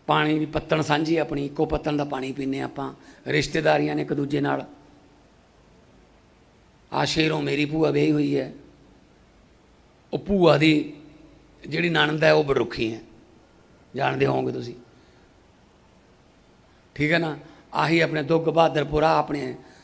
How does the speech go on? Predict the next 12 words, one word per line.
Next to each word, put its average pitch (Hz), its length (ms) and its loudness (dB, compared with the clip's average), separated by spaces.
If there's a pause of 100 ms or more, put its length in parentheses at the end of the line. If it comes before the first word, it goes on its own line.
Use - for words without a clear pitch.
(360)
ਤਕੀਪੁਰਾ, 147 540 2
ਸਾਹੋ 143 360 0
ਕੇ 151 120 -2
ਢੱਡਰੀਆਂ 147 380 -2
ਮੇਰੀ 143 160 -2
ਭੈਣ 143 260 -2
ਵਿਆਹੀ 135 200 0
ਹੋਈ 147 160 2
ਹੈ, 139 40 2
ਚਾਚੇ 131 280 -4
ਦੀ 131 80 -6
ਕੁੜੀ। 127 260 -10